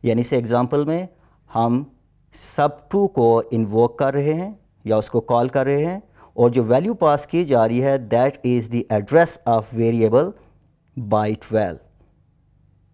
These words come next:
इसी तरीके से इन्वोक के साथ you can use the register names and expressions। जैसा कि इस एग्जांपल में आप देख रहे हैं, we use invoke directive,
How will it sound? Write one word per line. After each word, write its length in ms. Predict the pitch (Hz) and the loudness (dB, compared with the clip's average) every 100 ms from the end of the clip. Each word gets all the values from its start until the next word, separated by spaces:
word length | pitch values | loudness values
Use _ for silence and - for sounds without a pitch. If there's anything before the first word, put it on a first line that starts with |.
| _ _ _ _ _ _ _ _ _ | _ _ _ _ _ _ _ _ _
इसी 240 | 123 151 | -6 -4
तरीके 280 | 139 143 156 | -2 0 0
से 240 | 156 208 269 _ _ - | -2 -6 -6 _ _ 0
इन्वोक 420 | 123 113 160 185 | 2 4 2 2
के 100 | 160 | -2
साथ 380 | - 123 117 143 - - | -2 0 0 0 -4 -8
you 120 | 127 127 | -6 -2
can 180 | 131 123 113 | 0 0 0
use 300 | 139 202 196 | 0 0 2
the 100 | 156 120 | 0 0
register 360 | 120 - 131 120 | -4 -2 0 2
names 560 | 113 123 185 220 - _ _ _ _ | 0 -2 -4 -8 -14 _ _ _ _
and 220 | - 135 151 | -2 0 0
expressions। 720 | - 208 196 - 95 - - _ _ _ _ _ _ _ _ _ _ _ _ | -2 -4 -4 -6 -10 -12 -20 _ _ _ _ _ _ _ _ _ _ _ _
जैसा 320 | 117 113 120 | -2 0 -2
कि 120 | 110 | -2
इस 120 | 127 131 | -2 -2
एग्जांपल 380 | 110 117 123 | -2 -2 0
में 100 | 123 120 | 0 0
आप 80 | |
देख 280 | 113 117 117 | 2 2 2
रहे 80 | 151 | 0
हैं, 140 | 196 247 _ _ _ - _ _ _ _ - | -2 -10 _ _ _ -20 _ _ _ _ -2
we 100 | 113 | -2
use 360 | 110 120 127 - _ _ - | 2 2 2 -4 _ _ -4
invoke 420 | 113 104 113 120 | -2 0 2 2
directive, 580 | 127 123 123 - 180 220 | 2 2 0 -2 -4 -4